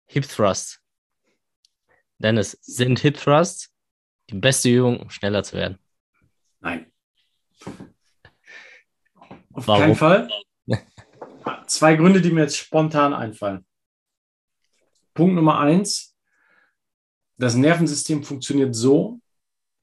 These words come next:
Speaker 2: sobald ich mich hinsetze oder hinlege, bist du nicht mehr in der Lage, so viel motorische Einheiten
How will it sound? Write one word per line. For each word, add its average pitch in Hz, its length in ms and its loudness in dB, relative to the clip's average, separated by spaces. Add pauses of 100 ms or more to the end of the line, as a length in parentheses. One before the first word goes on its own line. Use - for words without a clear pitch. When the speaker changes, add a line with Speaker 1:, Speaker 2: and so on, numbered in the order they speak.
Speaker 2:
sobald 127 400 0
ich 143 100 -8
mich 139 280 -8
hinsetze 156 560 0
oder 135 100 -6
hinlege, 135 760 2 (1400)
bist 143 260 -2
du 156 80 0
nicht 165 460 2
mehr 160 480 -6
in 135 120 -2
der 131 100 2
Lage, 147 540 -2 (540)
so 135 260 0
viel 160 200 2
motorische 147 680 -2
Einheiten 139 720 -4